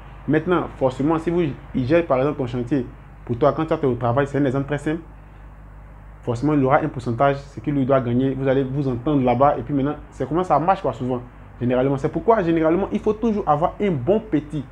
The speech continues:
Généralement, chez nous, on a l'habitude de dire un bon petit. Quelqu'un, tu sais que quand c'est difficile, quand c'est, quand il n'a pas le temps, tu peux lui confier ça. Ou bien un ami sûr. Vous allez voir que dans le B T P, on ne bouffe pas seul, on ne travaille pas seul. Il y a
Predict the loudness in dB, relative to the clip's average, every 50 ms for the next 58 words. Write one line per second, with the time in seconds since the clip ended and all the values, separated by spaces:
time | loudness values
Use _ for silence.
0 | -16 -20 -20 -20 -20 -20 -20 -16 -8 -4 -2 2 4 4 4 4 2 0 0 0
1 | 0 2 2 2 0 0 0 -2 -2 -4 -2 -2 -2 -2 0 2 0 0 0 -2
2 | -4 -4 -6 -4 -2 0 0 0 0 -2 -4 -4 -4 -4 -4 -2 0 0 -2 -2
3 | -4 -8 -18 -20 -20 -20 -20 -20 -20 -14 -6 -4 -2 -2 0 -2 -4 -4 -6 -8
4 | -6 -6 -4 -4 -4 -4 -4 -4 -4 -2 -4 -4 -2 -2 -4 -4 -6 -10 -14 -10
5 | -4 -2 -2 -2 0 0 0 0 0 0 0 0 2 2 2 2 0 -2 -2 -4
6 | -4 -4 -4 -4 -4 -4 -4 -4 -4 -6 -6 -4 -4 -4 -2 -2 -2 -2 -2 -2
7 | -2 -2 -2 -2 0 0 0 0 0 -2 -2 -4 -6 -10 -12 -8 -6 -4 -2 -2
8 | -2 -2 -2 -2 -2 -4 -6 -8 -12 -18 -20 -20 -20 -20 -18 -10 -4 -2 0 2
9 | 2 2 2 2 0 0 0 2 0 0 0 0 -2 -2 -2 -2 -2 -4 -4 -6
10 | -14 -20 -20 -20 -20 -20 -20 -20 -20 -20 -20 -20 -16 -6 -2 0 0 0 0 -2
11 | -4 -4 -2 -2 -2 -2 -2 -4 -2 0 0 -2 -2 -2 -2 -2 -2 -2 -2 -4
12 | -4 -4 -4 -4 -4 -4 -4 -6